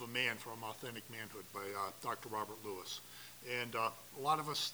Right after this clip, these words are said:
throughout the years we've gone through, it was called Authentic Manhood fifteen years ago.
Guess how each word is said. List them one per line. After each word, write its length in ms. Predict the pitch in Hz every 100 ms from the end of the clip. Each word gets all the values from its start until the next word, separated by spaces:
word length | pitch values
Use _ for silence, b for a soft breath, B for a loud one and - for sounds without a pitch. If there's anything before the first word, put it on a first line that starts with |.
| -
throughout 420 | 139 135 131 131
the 80 | 131
years 340 | 135 135 127
we've 160 | 127 107
gone 200 | 123 120
through, 420 | - 117 117 113
it 40 |
was 140 | 110 -
called 240 | 123 113
Authentic 480 | 113 113 135 123 131
Manhood 460 | 123 123 - 117 110 98 - -
fifteen 400 | - - 143 123
years 280 | 127 123 127
ago. 360 | 117 120 117